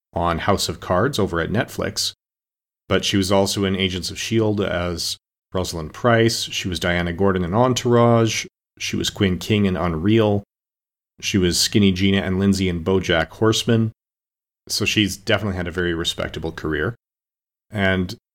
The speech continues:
the guest star who would have been recognizable and known at the time this came out was Krista Allen. So she, according to the I M D B, is best known for her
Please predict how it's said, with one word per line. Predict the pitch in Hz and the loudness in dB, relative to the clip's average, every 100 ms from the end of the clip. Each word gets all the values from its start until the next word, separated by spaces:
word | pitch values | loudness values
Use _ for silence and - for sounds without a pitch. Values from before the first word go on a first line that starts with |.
| _ - | _ -6
the | 104 101 | 0 0
guest | 101 139 - | 2 2 2
star | - 117 107 95 | 2 4 4 2
who | 113 98 | 0 0
would | 98 | 2
have | 101 | 2
been | 92 92 | 0 0
recognizable | 87 101 101 90 90 92 82 90 92 | -2 -2 -4 -4 -2 -2 -4 -4 -4
and | 90 90 | -2 -2
known | 92 92 90 | -2 -2 -4
at | 82 | -6
the | 78 | -10
time | - 123 143 | -4 -2 0
this | 95 - | 0 -4
came | - 82 80 | -6 -10 -8
out | - - - _ _ _ _ _ - | -10 -12 -16 _ _ _ _ _ -4
was | 98 87 80 | 0 0 0
Krista | - - 101 104 | -4 0 0 0
Allen. | 90 90 76 - _ _ _ _ _ _ - | 0 0 -2 -8 _ _ _ _ _ _ -8
So | - 104 | 0 2
she, | - 123 120 120 117 101 | 4 6 8 8 4 0
according | - 113 | 0 0
to | 98 | 2
the | 101 | 2
I | 98 | 2
M | 95 | 2
D | 92 | 0
B, | 85 107 139 110 | -2 0 2 2
is | - 101 90 | 0 0 0
best | 101 95 - | 0 0 0
known | 98 | -2
for | 92 92 | -2 -4
her | 90 92 | -2 -2